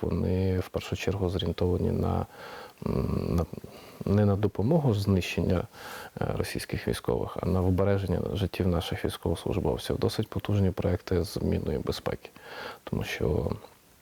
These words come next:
на превеликий жаль, е, в нас, е, більше там вісімнадцяти відсотків території України з-, заміновано.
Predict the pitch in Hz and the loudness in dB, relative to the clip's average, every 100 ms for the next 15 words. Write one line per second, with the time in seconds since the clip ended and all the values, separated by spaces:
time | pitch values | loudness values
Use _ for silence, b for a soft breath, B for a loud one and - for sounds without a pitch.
0 | - - - - 104 95 - 87 87 90 | -20 -20 -4 4 4 4 2 2 4 4
1 | - 113 113 95 143 B B B B - | 4 4 4 2 -2 B B B B -6
2 | - - 85 82 80 80 - 90 95 - | -2 0 2 2 2 0 0 0 0 0
3 | - - 98 - 90 90 107 - 98 90 | -6 -4 0 0 2 2 2 0 0 0
4 | 90 - 87 95 - 92 - 101 - 98 | 0 0 0 0 0 0 2 -2 0 -2
5 | 92 95 95 92 - 90 87 101 - - | -2 0 0 0 0 0 0 -2 -6 -8
6 | - 92 98 107 95 104 - | -4 0 4 4 4 2 0